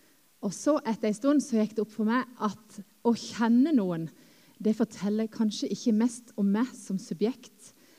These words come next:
men om den andre som jeg kjenner. Hva den gjør med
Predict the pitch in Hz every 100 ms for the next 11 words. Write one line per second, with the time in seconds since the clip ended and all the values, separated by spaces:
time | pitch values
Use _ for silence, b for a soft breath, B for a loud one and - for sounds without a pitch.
0 | b - 202 214 214 214 220 214 208 208
1 | 240 330 - b b b b b - 220
2 | 226 208 - - 185 196 285 180 - -
3 | _ b b b b b _ - 190 240
4 | 262 320 247 233 233 214